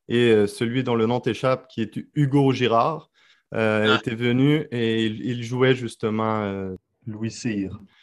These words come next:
Speaker 1: Donc, euh,
Speaker 2: C'est triste que,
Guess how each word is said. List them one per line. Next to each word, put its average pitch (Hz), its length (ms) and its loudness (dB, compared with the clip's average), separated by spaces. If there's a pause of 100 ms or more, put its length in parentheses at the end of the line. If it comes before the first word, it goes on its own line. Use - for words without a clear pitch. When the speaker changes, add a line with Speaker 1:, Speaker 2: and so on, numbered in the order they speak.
(240)
Speaker 1:
Donc, 95 300 -14
euh, 92 360 -10 (600)
Speaker 2:
C'est - 80 -12
triste 185 440 -2
que, 131 680 2